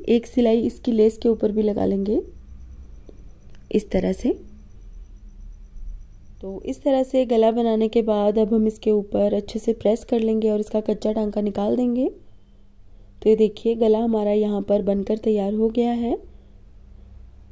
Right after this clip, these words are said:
तो गाइस आज के लिए बस इतना ही। अगर आपको मेरा ये वीडियो अच्छा लगा है तो इसे लाइक करें और मेरे चैनल को सब्सक्राइब करें। सब्सक्राइब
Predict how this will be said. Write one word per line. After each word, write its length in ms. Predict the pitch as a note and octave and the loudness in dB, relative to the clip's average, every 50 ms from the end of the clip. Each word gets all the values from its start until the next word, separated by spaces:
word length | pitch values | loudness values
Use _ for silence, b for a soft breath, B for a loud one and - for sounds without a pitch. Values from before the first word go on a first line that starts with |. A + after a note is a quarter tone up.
| - - - - - - - - - - - - | -20 -20 -20 -20 -20 -20 -20 -20 -20 -10 -2 0
तो 80 | G#3+ G#3 | 0 0
गाइस 340 | G#3 F#3+ F#3+ G3 A3+ A#3+ | 2 2 2 2 2 2
आज 220 | B3 A3 G#3 G3+ - | 2 2 0 0 -2
के 120 | - G#3+ | -2 0
लिए 100 | G3+ G3+ | 0 0
बस 240 | F3+ G3+ G3 G3 - | 2 0 -2 -2 -2
इतना 300 | F#3+ - - F#3 F3+ F3+ | -6 -4 -2 -2 -2 -2
ही। 340 | F#3+ F#3+ F#3+ F#3+ G3 A3+ E4+ - B B B B B B B - | -2 -2 -2 -2 -2 -2 -2 -4 B B B B B B B -2
अगर 260 | G#3+ G3+ A#3 A3+ G#3+ | 0 2 4 4 4
आपको 280 | G3+ G3+ - - A#3+ | 2 0 0 0 2
मेरा 240 | A#3 A#3+ A#3 A3 G#3+ | 4 4 4 4 2
ये 160 | G#3+ G3+ G#3+ G#3 | 2 2 2 0
वीडियो 300 | G3 G#3 F3+ G#3 G#3 G3+ | 0 0 2 2 2 2
अच्छा 200 | G3+ - A3 G3+ | 0 0 -2 0
लगा 200 | F#3+ F3+ - E3 | 0 0 0 0
है 160 | F#3 F#3+ F#3 | 0 0 -2
तो 120 | F3 - F#3+ | -2 -2 -4
इसे 180 | F#3+ - G3 | -2 -2 -2
लाइक 280 | F#3+ F3 D#3+ D3 - - | 0 0 0 -2 -2 -4
करें 340 | - F3 F3 F3+ F#3 C4 F#4 - b b b b b b b b b | -6 -4 -4 -2 -2 -2 -4 -4 b b b b b b b b b
और 200 | F#3+ G3 G3 F#3+ | 2 2 2 2
मेरे 240 | G3+ G3 G3 G3+ A#3 | 2 2 4 4 2
चैनल 320 | A#3 - A3 G3+ G3 F#3+ F#3+ | 2 4 2 2 2 0 0
को 120 | - G3+ | -2 -4
सब्सक्राइब 540 | G3 - G3+ - - - - E3 E3 E3 E3 - - | -4 -4 -6 -8 -8 -6 -4 -2 0 -2 -2 -4 -4
करें। 340 | E3+ E3+ E3+ E3 F3 A#3+ F4 - - b b b b b b b b b - | -4 -4 -2 -2 -2 -4 -4 -6 -8 b b b b b b b b b -8
सब्सक्राइब 460 | - - - - - A3+ A#3 A#3+ | -6 -6 -6 -4 0 2 2 2